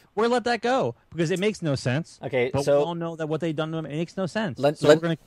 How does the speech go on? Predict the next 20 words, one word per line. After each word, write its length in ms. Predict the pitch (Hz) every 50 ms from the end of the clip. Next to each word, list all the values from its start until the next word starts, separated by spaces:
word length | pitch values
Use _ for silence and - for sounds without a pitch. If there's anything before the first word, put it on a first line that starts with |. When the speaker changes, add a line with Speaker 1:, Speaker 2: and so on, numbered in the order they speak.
| -
Speaker 2:
we're 100 | - -
gonna 120 | 147 185 202
go 40 | 220
on. 220 | 233 208 151 127 -
Speaker 1:
Legendary 440 | - 143 147 147 135 160 151 151 147 139
Marks, 540 | 135 135 147 170 - - - - - - - - - -
uh, 200 | 120 120 117 113
replace 340 | 117 110 - - 135 123 -
Crucible. 440 | - - 151 - 156 160 185 180 _ _ _ - -
And 180 | - 120 117 107
Vanguard 340 | 113 123 139 139 147 143 143
marks 400 | 151 165 185 - - - - - -
and 220 | 117 113 110 110 113
armor 140 | 120 127 131
Speaker 2:
Get 40 |
rid 40 | 135 131 127
of 60 | 123
Speaker 1:
materials 320 | - - 139 131 131 127 107
Speaker 2:
currency. 160 | 127 120 -
Speaker 1:
replace 300 | - 135 131 123 - -